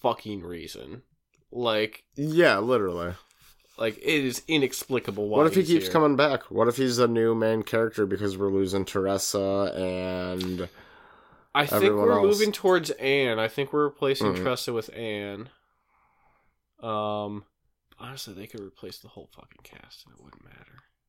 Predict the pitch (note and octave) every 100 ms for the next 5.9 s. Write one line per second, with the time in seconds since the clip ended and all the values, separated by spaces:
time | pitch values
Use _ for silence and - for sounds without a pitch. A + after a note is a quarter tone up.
0 | _ _ _ G#2+ F#2+ - A#2+ - G#2 F#2+
1 | G2+ F2 G2 F#2+ - C#3 D#3+ C#3 C#3+ D3+
2 | D#3 D3 E3+ A2+ C#3 C#3+ C3+ C3 A#2+ -
3 | B2 A#2+ A#2 A#2+ B2 G#2+ G#2 G#2+ A2 G2
4 | G2 G#2 G2+ - F2 E2 - - F2+ G2+
5 | - D3 C3+ C#3 C#3 C#3 C#3+ C#3 D3